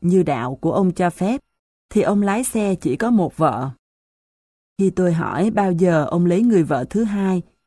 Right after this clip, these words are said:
thì ông nghiêm mặt nói, "Không." Rồi ông nói một câu gì đó bằng tiếng mẹ đẻ của ông. Tôi không hiểu ngôn ngữ ấy, nhưng tôi hiểu thái độ khó chịu và kiên quyết của ông. Một lần, trong phòng khách sạn của chúng tôi,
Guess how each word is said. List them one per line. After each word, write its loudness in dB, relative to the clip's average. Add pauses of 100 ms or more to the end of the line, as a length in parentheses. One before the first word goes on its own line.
(100)
thì -2
ông 0
nghiêm 2
mặt -4
nói, 0 (480)
"Không." 2 (680)
Rồi 4
ông 2
nói 2
một 2
câu 0
gì 0
đó -2
bằng 0
tiếng 2
mẹ 0
đẻ -2
của -2
ông. 0 (800)
Tôi 0
không 0
hiểu -2
ngôn 2
ngữ 0
ấy, 0 (420)
nhưng 2
tôi 0
hiểu -2
thái -4
độ -4
khó -6
chịu -2
và -4
kiên -2
quyết -2
của 0
ông. 0 (640)
Một 2
lần, 2 (240)
trong 2
phòng 0
khách -6
sạn -4
của -4
chúng 0
tôi, 0